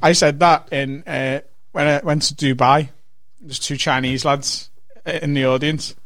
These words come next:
at the gig. And I, <coughs> I was like, "Where are you from?" And they went, uh, "China." And I went, "Oh, have you just come to use the internet?"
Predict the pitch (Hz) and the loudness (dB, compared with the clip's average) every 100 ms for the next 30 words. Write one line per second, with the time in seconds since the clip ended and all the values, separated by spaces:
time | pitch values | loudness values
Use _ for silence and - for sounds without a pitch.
0 | - 160 143 123 143 151 - - - - | -14 -14 -6 -2 -2 -4 -12 -14 -14 -14
1 | - - - - - 156 151 - 202 - | -14 -14 -14 -12 -4 2 4 4 0 -2
2 | - - - - - - - - 139 147 | -8 -8 -14 -16 -16 -16 -12 -6 -4 0
3 | 165 180 196 165 202 - - - - - | 2 2 2 6 4 4 -10 -18 -18 -18
4 | - 143 143 147 143 151 143 127 117 - | -16 -8 -2 -2 -2 0 0 0 -4 -10
5 | - - - - - - - 139 156 - | -14 -14 -14 -14 -14 -8 -2 0 0 -4
6 | - - - - - - - - - - | -10 -14 -14 -14 -14 -14 -14 -14 -14 -14
7 | - - 131 135 139 147 135 135 139 - | -14 -8 0 2 4 2 2 2 -2 -2
8 | 143 135 147 135 139 135 151 175 165 | -2 0 0 0 0 2 4 4 4